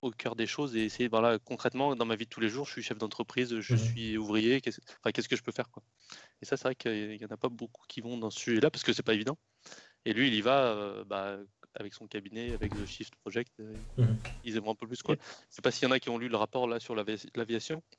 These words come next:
Speaker 1: qui a sorti le Shift il y a deux, trois jours. Et en fait, t'as tout un,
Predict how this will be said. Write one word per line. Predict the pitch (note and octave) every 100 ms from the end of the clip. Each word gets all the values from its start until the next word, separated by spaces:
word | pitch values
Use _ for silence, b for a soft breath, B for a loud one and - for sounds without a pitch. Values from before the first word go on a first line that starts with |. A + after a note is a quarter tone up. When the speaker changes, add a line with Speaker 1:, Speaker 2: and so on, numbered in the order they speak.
| _ _ _ _ _ -
Speaker 1:
qui | -
a |
sorti | - A#2
le | A#2+
Shift | - B2 -
il |
y | A#2
a | G#2
deux, | A2
trois | G#2 A#2
jours. | B2 D#3+ _ B B B B
Et | A2+
en |
fait, | G2 C#3
t'as | A2+
tout | - D3
un, | A#2+ A2 G#2+ G#2 G#2 G#2+ G#2+